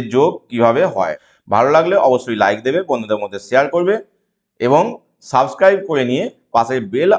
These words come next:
আইকনটি on করে দেবে, যাতে আমার এই জাতীয় ক্লাসগুলো তোমার কাছে সবার, সবার প্রথমে পৌঁছে যায়। কিছু কমেন্ট থাকলে, কিছু প্রশ্ন থাকলে অবশ্যই আমাকে কমেন্ট বক্সে জানাবে, আমি তোমাদের সেই সমস্যাগুলো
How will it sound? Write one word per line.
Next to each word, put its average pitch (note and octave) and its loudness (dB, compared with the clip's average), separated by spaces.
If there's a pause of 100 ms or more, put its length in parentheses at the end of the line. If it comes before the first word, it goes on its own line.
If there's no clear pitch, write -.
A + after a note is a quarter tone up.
আইকনটি C#3 0 (100)
on G#2+ -2 (100)
করে G2+ -4
দেবে, B2+ -2 (340)
যাতে G#2+ 0 (200)
আমার B2+ 2 (160)
এই A#2+ 0
জাতীয় A2 0
ক্লাসগুলো F#2+ 0 (360)
তোমার G#2 0
কাছে B2+ -2
সবার, G#2 0 (180)
সবার G2 0
প্রথমে A2 -8 (100)
পৌঁছে D#3+ -2
যায়। D#2 -6 (1400)
কিছু B2 -4 (120)
কমেন্ট D#3+ 0
থাকলে, F#3 2 (120)
কিছু B2+ -8
প্রশ্ন A2 -4 (120)
থাকলে D#3+ 0 (360)
অবশ্যই D#3 -2
আমাকে C#3 0 (100)
কমেন্ট G#2 -4
বক্সে G#2 -6
জানাবে, G#2 -2 (600)
আমি A2 -4 (360)
তোমাদের G#2 -2
সেই G#2 -4
সমস্যাগুলো G#2 -4